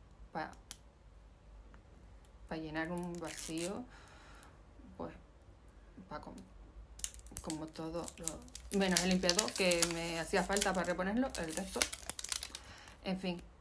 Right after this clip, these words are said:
que tenga pelito, que tenga pelito, que sea de pelito. No es de pelito, es de fieltro. Bueno,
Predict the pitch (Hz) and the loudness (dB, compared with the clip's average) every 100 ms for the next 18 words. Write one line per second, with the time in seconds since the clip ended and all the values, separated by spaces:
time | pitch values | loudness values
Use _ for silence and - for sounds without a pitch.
0 | - - 208 202 208 214 214 214 220 214 | -18 -12 -6 -4 -4 -4 -2 -2 -2 -4
1 | 226 - 240 254 254 254 254 254 262 254 | -6 -6 -6 -4 -2 -2 -4 -6 -8 -6
2 | - - - 277 277 277 269 - 269 - | -8 -8 -8 -6 -6 -6 -8 -10 -10 -12
3 | - - - - - - - - - - | -16 -14 -14 -14 -16 -18 -18 -18 -18 -18
4 | - 185 165 165 - 175 175 - - - | -10 -6 -6 -8 -12 -12 -14 -14 -16 -14
5 | - - - 180 175 - 180 - - - | -14 -14 -12 -10 -10 -12 -12 -12 -14 -14
6 | - - - - - - - - - - | -14 -16 -16 -16 -14 -14 -14 -12 -12 -12
7 | - - - - - - - - - - | -12 -12 -8 -8 -8 -12 -12 -12 -12 -12
8 | - - - - - 170 | -10 -8 -8 -8 -6 -4